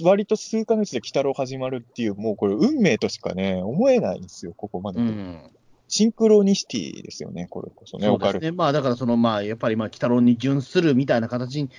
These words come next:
Speaker 2: なるかどうかは、
Speaker 1: うん。
Speaker 2: まあ、正直この後の、
Speaker 1: うん。
Speaker 2: まあ、皆さんの応援次第みたいなところも正直あるかなとは思うんだけど。
Speaker 1: でも、
Speaker 2: うん。
Speaker 1: 本当時期的に考えると、鬼太郎の感想を語るためにピータン通信始めたのかなって、俺最近本当たまに思うわ。うん。
Speaker 2: なんか導きだったんですかね、なんかその水木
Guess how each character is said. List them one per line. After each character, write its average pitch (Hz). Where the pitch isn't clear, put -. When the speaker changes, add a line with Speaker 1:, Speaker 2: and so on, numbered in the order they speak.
Speaker 2:
な 202
る 277
か 208
ど 277
う -
か 220
は、 139
Speaker 1:
う -
ん。 -
Speaker 2:
ま 113
あ、 98
正 190
直 180
こ 160
の 156
後 143
の、 101
Speaker 1:
う -
ん。 85
Speaker 2:
ま 120
あ、 -
皆 135
さ 123
ん -
の 113
応 151
援 160
次 156
第 156
み 131
た 117
い -
な 113
と 123
こ 117
ろ 117
も 104
正 120
直 110
あ 113
る 110
か -
な 156
と 123
は 98
思 98
う -
ん 90
だ 82
け 82
ど。 78
Speaker 1:
で 107
も、 104
Speaker 2:
う -
ん。 -
Speaker 1:
本 170
当 175
時 151
期 -
的 185
に 180
考 180
え 175
る 151
と、 -
鬼 -
太 151
郎 160
の 160
感 165
想 -
を 165
語 -
る 165
た 180
め 175
に 117
ピ 127
ー 113
タ 120
ン 123
通 123
信 113
始 101
め 110
た 110
の 98
か 92
な 107
っ -
て、 -
俺 98
最 139
近 160
本 156
当 156
た 151
ま 139
に 139
思 127
う -
わ。 90
う 95
ん。 90
Speaker 2:
な 117
ん 110
か 110
導 185
き 196
だ 190
っ 175
た -
ん 85
で 64
す -
か 107
ね、 117
な 90
ん 82
か 78
そ 143
の 110
水 98
木 -